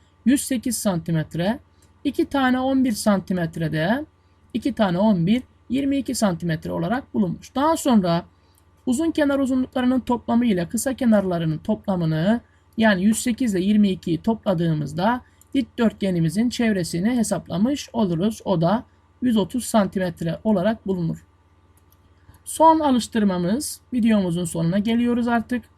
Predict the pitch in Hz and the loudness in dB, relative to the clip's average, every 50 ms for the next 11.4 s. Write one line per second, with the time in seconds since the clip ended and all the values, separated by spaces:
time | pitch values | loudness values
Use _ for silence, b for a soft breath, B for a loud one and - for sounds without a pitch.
0 | _ _ _ _ b b b b b b b b b _ - - 302 320 330 285 | _ _ _ _ b b b b b b b b b _ -2 2 2 4 2 2
1 | - - _ - 247 240 240 240 - 254 254 220 294 285 240 - 262 247 220 214 | -2 -6 _ 0 2 2 2 2 0 0 0 2 2 0 2 2 2 4 4 4
2 | 190 170 160 170 - - 214 - - - 262 277 - - - 269 262 - - 262 | 4 4 2 0 -2 -6 -8 -8 -6 -4 -4 -4 -2 -2 -2 -2 -2 -2 -2 -2
3 | 262 254 - - 269 269 269 269 262 - _ _ _ _ - 277 - 254 220 - | -2 -2 -2 -2 0 0 0 -2 -4 -10 _ _ _ _ -6 -2 -2 -2 0 2
4 | 208 185 175 170 165 185 226 233 - - 247 226 - - 247 220 - - 202 175 | 0 0 0 -2 -2 -2 -4 -4 -4 -6 -6 -6 -4 -2 -2 -2 0 -2 -2 -2
5 | 160 - 170 165 160 160 - 185 214 226 208 180 202 233 254 254 - 220 220 240 | -2 -2 -2 -4 -4 -2 -2 -2 0 0 2 2 2 0 0 -2 -4 -4 -2 0
6 | 233 190 170 160 156 165 196 254 320 - - - _ _ b b b b b b | 0 0 0 0 0 0 -2 -2 -4 -6 -12 -20 _ _ b b b b b b
7 | b b b b b _ 269 226 - 302 294 262 269 277 269 247 220 - 240 220 | b b b b b _ -8 -2 0 0 0 2 2 2 2 2 2 2 4 4
8 | 214 208 202 196 196 208 202 190 196 185 190 185 - 190 185 185 180 - - 254 | 4 4 4 2 2 0 0 0 0 0 -2 -2 -2 -2 -4 -4 -4 -4 -6 -8
9 | 254 - 254 254 294 294 240 - 262 233 226 226 220 202 208 208 202 196 - - | -6 -6 -4 -2 0 -2 0 2 2 2 2 2 2 2 4 4 2 2 2 0
10 | 196 190 185 185 185 - 208 202 - - 214 202 185 170 160 165 165 185 220 214 | 0 0 0 -4 -2 -2 -4 -4 -2 -2 0 0 2 2 0 0 0 -2 -2 -4
11 | - 202 190 165 160 156 156 - | -4 -2 -2 0 0 0 -2 -4